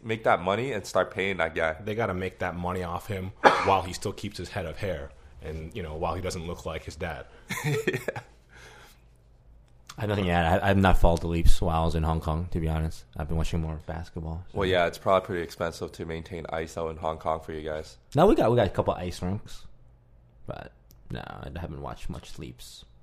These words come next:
Speaker 3: so.
Speaker 2: You could probably make the team.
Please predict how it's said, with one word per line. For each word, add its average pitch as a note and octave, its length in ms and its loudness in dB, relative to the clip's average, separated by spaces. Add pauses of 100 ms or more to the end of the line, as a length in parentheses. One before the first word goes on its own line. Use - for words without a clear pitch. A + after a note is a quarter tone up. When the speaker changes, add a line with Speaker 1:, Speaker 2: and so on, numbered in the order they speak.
(120)
Speaker 3:
so. - 260 -14 (1400)
Speaker 2:
You F#2 100 -14
could A#2+ 100 -10
probably A2 220 -4
make F2+ 240 -10
the - 40 -14
team. F2 380 -12